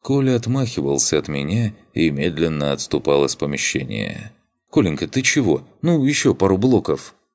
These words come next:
Наступал я на него на своей максимальной скорости беременной черепахи. Перегруз на лицо. «Хватит, говорю, двести с гаком кило. Все я сказал». Он выбил из моей руки упаковочный блок с рудой,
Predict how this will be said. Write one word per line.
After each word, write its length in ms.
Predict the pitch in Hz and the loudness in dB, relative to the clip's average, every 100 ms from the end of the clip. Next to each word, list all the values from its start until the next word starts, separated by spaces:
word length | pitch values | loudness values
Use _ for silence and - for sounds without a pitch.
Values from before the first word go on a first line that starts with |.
| _ | _
Наступал 500 | 78 71 71 - 85 | -6 -2 -2 2 0
я 100 | 73 | 0
на 80 | 69 | -2
него 340 | 67 64 95 | -4 -2 0
на 100 | 131 | 0
своей 420 | 110 - 67 76 117 | 0 0 -2 0 2
максимальной 640 | 107 - 69 67 82 107 | 2 0 -2 -2 0 0
скорости 760 | - 71 69 - - 73 69 - _ | 0 0 0 -2 -2 -2 -2 -6 _
беременной 920 | 73 67 71 71 71 71 78 85 92 92 | -10 -2 0 0 0 -2 -4 -4 -2 -2
черепахи. 1040 | - 92 104 107 143 104 - - 50 - _ _ - | 0 2 2 0 0 0 -2 -4 -6 -8 _ _ -6
Перегруз 680 | 151 147 131 127 80 69 | 0 0 0 2 2 0
на 60 | 73 | -2
лицо. 520 | 69 69 - - 50 - _ _ _ _ _ - | -2 -2 0 0 0 -8 _ _ _ _ _ -10
«Хватит, 720 | 65 65 64 - 71 - - _ _ | -6 -4 -4 -2 -4 -4 -14 _ _
говорю, 640 | 67 71 69 73 78 69 - _ | -6 -4 -2 0 0 -2 -6 _
двести 640 | 71 73 73 87 82 - | -6 -2 2 2 2 -2
с 120 | 76 | -2
гаком 400 | 71 73 73 95 | 0 0 0 -2
кило. 500 | 87 101 82 73 71 - _ _ | 0 0 2 0 -2 -4 _ _
Все 260 | - 95 | -4 0
я 60 | 90 | 0
сказал». 540 | - 80 78 76 67 - _ _ _ _ | 0 0 0 0 -2 -10 _ _ _ _
Он 260 | - 65 | -10 -8
выбил 360 | 65 80 76 71 | -4 -4 -2 -2
из 120 | 67 | -2
моей 260 | 69 69 67 | -4 -4 -2
руки 320 | 67 - 80 | -2 -2 -2
упаковочный 720 | 73 67 67 76 69 - 73 | -2 -4 -2 -2 -2 -4 -6
блок 340 | 67 73 69 - | -4 -2 -2 0
с 100 | 78 | -2
рудой, 540 | 69 65 92 85 69 | -2 0 0 0 -4